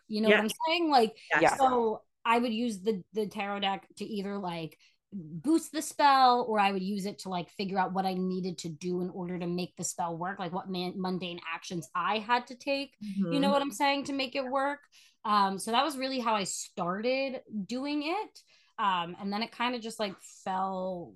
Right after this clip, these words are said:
Speaker 1: from there.
Speaker 2: That's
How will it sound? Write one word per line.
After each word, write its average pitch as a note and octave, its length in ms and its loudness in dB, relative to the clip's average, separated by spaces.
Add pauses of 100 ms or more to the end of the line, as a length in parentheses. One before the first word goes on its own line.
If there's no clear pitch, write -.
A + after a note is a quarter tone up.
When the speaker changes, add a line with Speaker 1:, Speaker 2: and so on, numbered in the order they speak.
(160)
Speaker 1:
from F3+ 200 -2 (120)
there. E3+ 480 -8 (1200)
Speaker 2:
That's F3 440 -2